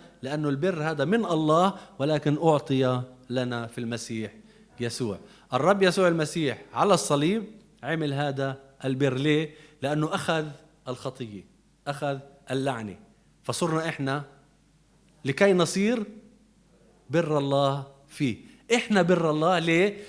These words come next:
لأنه الله بار ويظهر بره فينا. كيف يظهر في-، بره فينا؟ لأنه يبررنا من خلال الرب يسوع، الرب يسوع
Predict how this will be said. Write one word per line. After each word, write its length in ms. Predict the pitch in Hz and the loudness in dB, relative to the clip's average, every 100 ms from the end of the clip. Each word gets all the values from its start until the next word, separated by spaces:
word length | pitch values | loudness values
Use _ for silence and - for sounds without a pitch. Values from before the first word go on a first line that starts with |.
| - 131 | -10 -4
لأنه 320 | 165 160 139 | -2 -2 -2
الله 260 | 160 175 | 0 0
بار 360 | 156 196 190 170 | 2 2 2 0
ويظهر 600 | 139 156 208 156 139 147 | 2 4 4 2 2 0
بره 600 | 147 151 147 143 139 151 - - | 2 0 2 0 0 -2 -6 -16
فينا. 420 | - 196 135 104 101 - | 0 2 2 0 -10 -2
كيف 240 | 233 165 | 0 2
يظهر 240 | 190 160 156 | 0 0 -2
في-، 260 | - 156 | -2 -6
بره 280 | 135 147 143 | -4 -4 -4
فينا؟ 360 | 135 160 180 180 - - | -4 -4 -4 -6 -12 -12
لأنه 260 | 135 156 147 | -4 0 4
يبررنا 680 | 143 143 147 185 175 151 147 | 4 4 4 2 2 0 0
من 140 | 143 | -2
خلال 580 | 135 147 143 139 135 135 - _ _ _ _ _ _ _ _ - | -4 -4 0 0 -2 -6 -16 _ _ _ _ _ _ _ _ -4
الرب 460 | 135 131 135 123 - - - | -2 2 0 0 -10 -20 -10
يسوع، 520 | 117 - 139 127 113 - _ _ _ _ _ _ _ _ 120 | -8 -6 -4 -4 -6 -10 _ _ _ _ _ _ _ _ -6
الرب 280 | 127 131 | -2 -2
يسوع 480 | 123 117 131 123 117 | -2 -4 -4 -2 -4